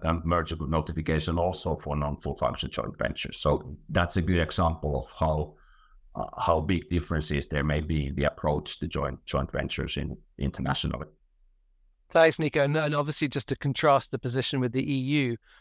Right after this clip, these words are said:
Speaker 2: where you said that full functionality is, i-, is a relevant consideration. S-, somewhere like China would be one of those fourteen where, uh, full functionality does not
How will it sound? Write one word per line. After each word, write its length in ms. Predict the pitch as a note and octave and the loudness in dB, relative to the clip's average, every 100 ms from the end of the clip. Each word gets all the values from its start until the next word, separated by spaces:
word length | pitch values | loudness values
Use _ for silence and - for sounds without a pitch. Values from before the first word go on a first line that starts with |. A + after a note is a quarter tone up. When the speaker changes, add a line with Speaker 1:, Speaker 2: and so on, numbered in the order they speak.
| _ | _
Speaker 2:
where 140 | C#3+ C#3 | 2 4
you 140 | B2+ | 4
said 260 | A#2+ - A2+ | 2 0 2
that 160 | C3 | -2
full 180 | - C3+ | 0 -2
functionality 640 | - B2+ - B2+ B2 - B2 | 0 0 2 2 2 2 2
is, 220 | C3 A2+ - | 2 0 -2
i-, 140 | D#3 | -4
is 220 | F#3 C#3+ B2+ | 0 0 2
a 80 | |
relevant 420 | A#2 A#2 A2+ A#2 B2+ | 2 2 2 -4 -6
consideration. 760 | A#2+ - A#2+ A#2 A#2 A#2 B2+ | -4 -2 2 2 2 2 0
S-, 140 | A#2+ - | 0 -2
somewhere 340 | - D3 C3 B2 | 0 2 4 4
like 220 | B2 A#2+ | 4 2
China 500 | - D3+ C#3+ B2+ A2 - _ _ _ _ | -2 2 2 0 -4 -8 _ _ _ _
would 160 | C#3 A2+ | -6 0
be 140 | B2+ | 2
one 180 | B2 B2+ | 2 2
of 80 | A#2+ | 4
those 220 | A#2 A2 | 2 0
fourteen 720 | - B2 - - C#3+ A#2 A2+ | 0 -2 0 2 4 4 0
where, 420 | A2+ A#2+ A#2 A#2 - _ _ _ - | 2 2 2 0 -4 _ _ _ -4
uh, 100 | B2 | -2
full 180 | - C#3 | 0 0
functionality 800 | C3 C3 C3+ B2 B2 - B2 A2+ | 0 0 2 2 2 2 -2 0
does 220 | C3+ A#2+ | 0 2
not 400 | C3+ C3 A2+ | 4 4 2